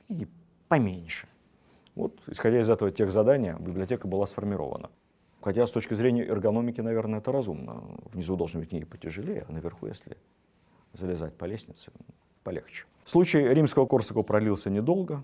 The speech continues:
Императрица застала его в объятиях своей подруги. И вот с этого момента, кстати, и началось. Екатерина старела, в ней всё больше проявлялось, э, стремление догнать уходящую молодость. А её молодые юные фавориты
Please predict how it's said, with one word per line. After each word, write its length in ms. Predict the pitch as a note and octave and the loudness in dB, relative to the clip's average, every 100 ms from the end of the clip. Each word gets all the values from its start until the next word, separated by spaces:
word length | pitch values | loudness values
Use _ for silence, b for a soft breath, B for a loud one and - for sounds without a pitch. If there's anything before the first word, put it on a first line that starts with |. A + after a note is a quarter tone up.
| - | -10
Императрица 580 | F#2+ G2+ G2 A2 G2+ F2+ | -2 4 4 4 -2 -2
застала 400 | F2 F2 G#2 F2+ | -4 0 0 0
его 220 | E2 E2 | -2 0
в 40 | E2+ | 0
объятиях 380 | E2 E2+ E2 - | 0 -4 -6 -10
своей 240 | E2+ D#2+ | -8 -6
подруги. 460 | D#2+ F2 B2+ D#3 A2+ | -4 -4 -2 -4 -6
И 160 | F#2+ | -4
вот 180 | B2 A2+ | -4 -2
с 40 | |
этого 200 | A#2+ A2 | -4 -4
момента, 320 | F#2 F#2+ G2+ - | -2 -4 -4 -8
кстати, 320 | - F#2 F#2 | -10 -10 -8
и 40 | |
началось. 560 | E2+ E2 - - - - _ | -8 -8 -8 -10 -12 -20 _
Екатерина 540 | - G2+ G#2+ F2+ D#2 E2 - _ _ _ _ _ _ _ _ | -10 -4 -2 -2 -6 -12 -20 _ _ _ _ _ _ _ _
старела, 600 | - - G2 D3+ D#3+ A2 F2 - - | -18 -4 0 0 -2 -6 -12 -20 -18
в 120 | F2+ | -8
ней 160 | F#2 | -6
всё 200 | E2 - | -8 -8
больше 320 | F2 F2+ E2 E2+ | -4 -4 -6 -12
проявлялось, 720 | E2 D#2+ D#2 D#2+ D#2 - - _ _ - | -8 -8 -6 -6 -8 -14 -20 _ _ -20
э, 80 | - - - G2+ _ - | -20 -20 -20 -20 _ -20
стремление 560 | _ F2 E2+ F2 D#2+ D#2+ | _ -8 -4 -4 -6 -4
догнать 480 | F2+ F2 E2+ - - _ | -6 -6 -10 -14 -20 _
уходящую 600 | - F2+ E2 D#2+ - F#2 | -14 -12 -10 -10 -10 -10
молодость. 540 | B2+ D#3 A2 G2+ - _ b b b b b _ | -8 -8 -10 -14 -18 _ b b b b b _
А 100 | - | -2
её 120 | B2 | 0
молодые 440 | B2+ G2+ G2 A2 F#2+ | 2 2 2 0 -2
юные 300 | F#2 F2 E2 | -2 -4 -6
фавориты 600 | E2 E2+ A#2 D#3 B2+ | -6 -4 -2 -6 -10